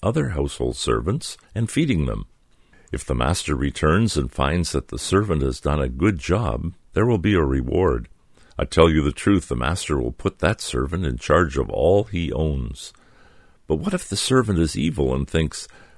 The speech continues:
"My master won't be back for a while," and he begins beating the other servants, partying and getting drunk? The master will return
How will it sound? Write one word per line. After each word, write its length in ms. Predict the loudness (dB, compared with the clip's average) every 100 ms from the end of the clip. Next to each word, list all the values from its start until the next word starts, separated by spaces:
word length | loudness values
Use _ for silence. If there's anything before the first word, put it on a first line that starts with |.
| -12
"My 140 | -6 -4
master 500 | -2 -2 -2 -8 -4
won't 220 | -4 -2
be 100 | -4
back 320 | -2 -4 -4
for 220 | -6 -4
a 80 | -2
while," 480 | 0 0 0 0 -2
and 120 | -4
he 100 | -4
begins 420 | -2 0 2 0
beating 560 | -2 -4 -4 0 0 0
the 160 | 2 0
other 180 | 0
servants, 540 | -4 -2 -4 -4 -10 -12
partying 760 | -2 4 4 4 0 -2 -2
and 140 | -4 2
getting 300 | 2 2 0
drunk? 360 | -2 -4 -8 -18 -20 _ _ _ -6
The 80 |
master 480 | -2 0 -2 -2 -2
will 180 | 0 0
return 540 | -2 -4 -2 -2 -2